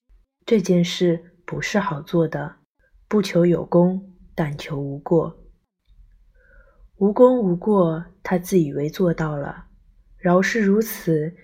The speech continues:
也没有逃过背后扎来的一刀子。若不是文化大革命中档案里的材料上了大字报，他还不知自己何罪。有关这件莫须有的公案，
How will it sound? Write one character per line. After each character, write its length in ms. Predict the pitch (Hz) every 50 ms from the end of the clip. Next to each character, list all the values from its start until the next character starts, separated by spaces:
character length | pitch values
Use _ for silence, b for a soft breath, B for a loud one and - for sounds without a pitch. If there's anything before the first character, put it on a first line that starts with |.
| B B
也 140 | 175 170 165
没 160 | 156 160 175
有 120 | 185 175
逃 280 | 165 - - 160 156 160
过 180 | 165 180 175
背 160 | 170 175 190 175
后 180 | 175 - 165
扎 240 | 170 - 185 175 175
来 160 | 175 151 143
的 120 | 143 165 156
一 120 | 156 165
刀 300 | 165 175 170 170 175 170
子。 380 | 175 - 139 131 120 - - _ _ _ _ _ _ b b b b b b b b b b b
若 220 | b 240 240 226 190
不 100 | 185 196
是 200 | 190 - 202 190
文 200 | 180 175 180 190
化 160 | 196 202 190
大 200 | 190 190 190 180
革 180 | 180 160 170 175
命 220 | 185 180 175 165
中 340 | - 190 185 185 185 190 190 B B B B -
档 180 | 220 208 196
案 140 | 196 185 170
里 100 | 160 151
的 140 | 151 160 160
材 240 | - - - 151 160
料 260 | 180 190 180 175 175
上 300 | 175 - 180 175 170 165
了 160 | 160 156 156
大 180 | - 185 175 165
字 160 | - - 175
报， 460 | 175 185 175 165 147 156 - - - _ _ _
他 160 | - - -
还 220 | 160 - - 156 147
不 120 | - 160
知 220 | 156 - - 175 165
自 180 | - - 180
己 140 | - - 147
何 260 | 147 - - 147 139 139
罪。 380 | - - 180 160 151 170 175 - - _ _ _ _ _ _ - - _ _ _ - - _ - - -
有 120 | 196 180
关 240 | 175 190 208 220 220
这 140 | 226 240 220
件 200 | 220 254 208 202
莫 200 | 220 226 214 196
须 220 | 196 - 220 220
有 160 | 214 180 151
的 100 | 156 156
公 220 | 170 - 190 196 196
案， 360 | 196 196 185 175 175 185